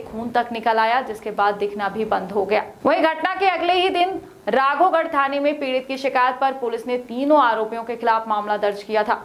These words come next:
तीनों पर गाली गलौज, मारपीट की धाराओं में एफआईआर भी दर्ज की गई थी। पीड़ित का कहना है कि पुलिस ने उसका मेडिकल ठीक से नहीं कराया, धाराएं भी सामान्य लगाई हैं। वीडियो में आरोपी युवक के हाथ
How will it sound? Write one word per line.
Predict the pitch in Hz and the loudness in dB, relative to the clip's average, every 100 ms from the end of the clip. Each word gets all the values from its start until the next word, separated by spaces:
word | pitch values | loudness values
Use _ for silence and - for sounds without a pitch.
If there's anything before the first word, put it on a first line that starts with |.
| - | -10
तीनों | 240 247 254 | -6 0 2
पर | 254 254 | 2 2
गाली | 233 214 214 | 2 0 0
गलौज, | 220 233 262 254 | 2 4 2 0
मारपीट | 214 208 226 220 | 0 0 -4 -6
की | 220 | -4
धाराओं | 208 214 220 247 | 0 2 4 2
में | 262 | 0
एफआईआर | 220 214 202 202 202 | -2 0 0 2 2
भी | 202 254 | 0 0
दर्ज | 262 254 | 0 0
की | 277 | -4
गई | 254 262 | 2 2
थी। | 262 262 - - | 0 -8 -8 -2
पीड़ित | 277 320 392 | 0 2 2
का | 392 | 2
कहना | 381 349 320 349 | 4 2 2 2
है | 339 392 392 - | 2 2 -2 -4
कि | - | 0
पुलिस | 294 311 359 370 | 2 4 2 4
ने | 370 | 4
उसका | 359 330 | 4 2
मेडिकल | 285 269 269 294 294 | 2 2 2 0 0
ठीक | - 269 | -6 -6
से | - 254 | -2 -2
नहीं | 226 | -2
कराया, | 247 247 240 247 240 - - | 0 2 2 0 -4 -14 -8
धाराएं | - 233 247 302 285 | -2 0 2 0 0
भी | 285 | -2
सामान्य | 294 240 226 277 240 | 0 0 2 0 -2
लगाई | 196 208 208 | -4 -4 -4
हैं। | 208 - - - - - - | -8 -10 -14 -20 -20 -20 -4
वीडियो | 240 294 381 | 2 4 4
में | 392 | 4
आरोपी | 392 320 285 294 | 4 4 2 2
युवक | 330 294 294 | 0 2 2
के | 302 | 2
हाथ | 262 262 | 2 4